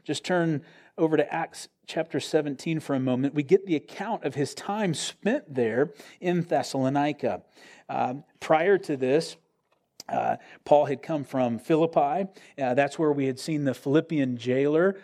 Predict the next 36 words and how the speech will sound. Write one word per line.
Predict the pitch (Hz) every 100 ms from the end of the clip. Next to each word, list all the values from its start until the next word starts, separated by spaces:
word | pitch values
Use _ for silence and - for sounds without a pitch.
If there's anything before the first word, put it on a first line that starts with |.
| - -
uh, | 117
saved. | - - 156 139 160 226 226 - - -
And | 156 151
now | 151 190 220
he | 196
comes | 160 - 202 226 - -
into | 165 160 170 - 165 156
the | 170
area | 147 143 139 147
of | 139 -
Thessalonica | 135 - 135 139 180 190 143
there | 143
in | 147
the | 139
beginning | 120 135 135 196 214 127 139 175 - -
of | 156 156
chapter | - 151 135 147
seventeen. | - 139 127 123 - 196 127 - - - -
Let's | 160
go | -
ahead | 190
and | 147
read | 147 196 147
this | 127
here. | - 131
It | 131
says, | 196 165
"Now | 180 170
when | 175 294
they | 302
had | 269 -
passed | - 185 175 - -
through | 175 175
Amphipolis | 180 165 151 - 226 117 120 165 - - - -
and | 160
Apollonia, | 160 - 175 160 190 214 135 117 156